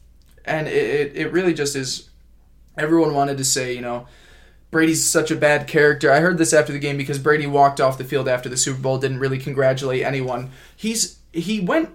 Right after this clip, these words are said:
i-, behind in the locker room, you know, congratulated Chris Long after the game, spoke with some of his, his New England guys. You know, people just, like,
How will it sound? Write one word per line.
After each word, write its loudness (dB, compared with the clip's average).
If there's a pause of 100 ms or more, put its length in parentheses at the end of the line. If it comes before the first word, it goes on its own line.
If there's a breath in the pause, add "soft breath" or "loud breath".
i-, -4
behind 4
in 0
the 0
locker 4
room, 0
you -2
know, -2
congratulated 0
Chris -2
Long 4
after -4
the -6
game, -4
spoke -4
with -2
some -2
of -4
his, -4 (140)
his -6
New -4
England -4
guys. 0
You -6
know, -6 (400 soft breath)
people 2
just, 0
like, 0